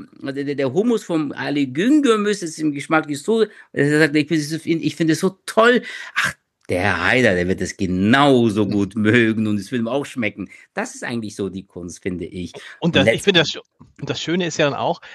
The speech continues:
Speaker 2: deshalb liebe ich das auch so, wenn man irgendwo reinkommt und sagt, „Tisch mal auf.“ Dass man gar nicht sich noch irgendwie durch irgendwelche, weil dann, ich finde, dann hat ja, das ist ja das tiefste Vertrauen, wenn Menschen, wenn Menschen das sagen, „Komm, bring mir was, es wird schon gut sein“, ne? Und, äh,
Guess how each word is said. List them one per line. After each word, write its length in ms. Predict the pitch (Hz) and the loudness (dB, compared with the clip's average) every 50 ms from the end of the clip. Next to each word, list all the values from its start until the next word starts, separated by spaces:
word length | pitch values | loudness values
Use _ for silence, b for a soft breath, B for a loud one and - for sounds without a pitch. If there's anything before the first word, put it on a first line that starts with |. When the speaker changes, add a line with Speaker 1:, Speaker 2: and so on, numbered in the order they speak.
| B B | B B
Speaker 2:
deshalb 200 | - - 135 120 | -4 -4 -2 -2
liebe 160 | 120 143 160 | 0 -2 0
ich 40 | 147 - | 0 0
das 100 | 123 - | -2 0
auch 160 | - 127 143 | -2 -2 -2
so, 80 | 139 | -2
wenn 80 | 135 131 | -2 -2
man 80 | 127 - | -2 -2
irgendwo 200 | 135 135 127 120 | -2 -4 -4 -2
reinkommt 340 | 107 113 143 165 - 139 | -2 -2 -2 -2 -2 -4
und 80 | 131 117 | -4 0
sagt, 240 | 127 127 113 - B B B B B B B B _ _ _ - | 0 0 0 0 B B B B B B B B _ _ _ -10
„Tisch 220 | - 165 - - | -8 -6 -2 0
mal 140 | 135 120 104 | 2 2 2
auf.“ 420 | - 120 123 110 101 - - - _ _ _ _ _ _ _ _ - | 2 0 -2 -2 -4 -10 -16 -20 _ _ _ _ _ _ _ _ -10
Dass 160 | - 117 - | -8 -2 2
man 160 | 143 135 131 | 2 2 2
gar 200 | 120 123 127 139 | 2 0 0 0
nicht 140 | 139 127 - | 0 0 -2
sich 160 | - 135 - | -4 -4 -2
noch 140 | 147 123 123 | -4 -4 -2
irgendwie 280 | - 135 135 120 131 | -2 -4 -4 -4 -6
durch 180 | 127 135 123 - | -8 -8 -10 -6
irgendwelche, 400 | - 123 131 123 127 117 - 131 | -4 -2 -2 -2 -2 -4 -4 0
weil 160 | 123 143 143 - - - - _ _ _ | 0 0 0 0 -4 -12 -20 _ _ _
dann, 420 | - 151 - - - - 143 175 175 - | -20 -20 -20 -6 -2 0 2 2 0 -2
ich 120 | - - | -4 -2
finde, 180 | - 196 185 175 | 0 0 2 2
dann 80 | 185 175 | 2 2
hat 100 | 180 196 | 2 4
ja, 140 | 180 175 B B B B B B B - | 4 2 B B B B B B B -2
das 180 | - 147 139 - | 0 0 0 0
ist 180 | - 180 - - | 0 0 2 2
ja 60 | 160 | 4
das 220 | 143 143 127 - | 4 2 2 0
tiefste 340 | - - 196 190 - - 165 | 0 -2 -2 -2 -2 -6 -6
Vertrauen, 580 | - 160 143 - - 127 131 147 175 185 196 190 B B B - | -4 -4 -4 -2 0 0 0 0 0 0 -2 -2 B B B -6
wenn 140 | - 131 135 | -2 0 2
Menschen, 380 | 135 151 165 - 160 151 151 - | 2 0 0 0 -2 -2 -2 -2
wenn 140 | 120 127 131 | -2 -2 0
Menschen 280 | 147 165 - - 156 139 | 0 -2 -2 -2 0 0
das 160 | 139 135 - | 0 0 2
sagen, 240 | - 143 139 143 127 | 0 0 0 0 -2
„Komm, 200 | 135 139 135 127 | -4 -6 -6 -6
bring 220 | - - 151 196 202 | -4 -2 0 2 2
mir 160 | 202 196 180 | 2 2 2
was, 320 | 180 185 196 185 - - - - | 2 2 2 2 0 -6 -4 -2
es 180 | 147 - - | -4 -2 -2
wird 120 | - 156 - | -4 -6 -4
schon 180 | - 147 135 | -4 -4 -4
gut 160 | 139 170 - | -4 -8 -8
sein“, 260 | - 110 85 85 90 101 | -8 -6 -6 -6 -6 -6
ne? 140 | 139 180 | -6 -6
Und, 220 | - 127 131 - - | -4 -4 -4 -2 2
äh, 200 | 127 127 127 | 4 4 4